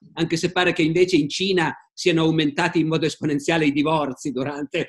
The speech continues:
il lockdown, ma in Italia non mi pare che sia successo.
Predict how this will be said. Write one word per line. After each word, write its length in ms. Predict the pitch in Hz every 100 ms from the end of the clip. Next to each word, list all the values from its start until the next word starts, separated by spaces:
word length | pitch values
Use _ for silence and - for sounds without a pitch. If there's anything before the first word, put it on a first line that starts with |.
| -
il 160 | - 156
lockdown, 480 | 143 139 143 131 143
ma 120 | 202
in 100 | 254
Italia 360 | 285 277 247 196
non 140 | 180
mi 140 | 180
pare 200 | 170 180
che 120 | 165 143
sia 160 | 143
successo. 640 | 127 123 - 104 - -